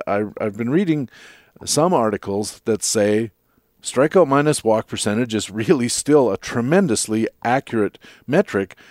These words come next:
when you're trying to determine the general quality of a pitcher. It's something that you can calculate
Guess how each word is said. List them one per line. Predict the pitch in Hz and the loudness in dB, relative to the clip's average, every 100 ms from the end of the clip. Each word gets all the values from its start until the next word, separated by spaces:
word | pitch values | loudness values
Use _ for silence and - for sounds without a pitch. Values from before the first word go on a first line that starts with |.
| - - | -12 -4
when | 117 | -2
you're | 113 | -2
trying | - 120 117 | 0 0 0
to | 110 | -4
determine | 107 104 123 117 110 | -6 -4 -2 0 0
the | 104 | 0
general | 98 95 127 127 113 | -2 0 0 2 2
quality | 104 156 180 123 101 | 2 2 4 4 2
of | 107 | 0
a | 107 | 0
pitcher. | 180 - 87 92 | -2 -2 -2 -2
It's | 101 | -2
something | - 120 110 123 | -2 -2 -2 -4
that | 117 82 | -2 -4
you | 104 | -8
can | 95 | -12
calculate | 101 110 104 104 90 | -8 -4 -4 -4 -4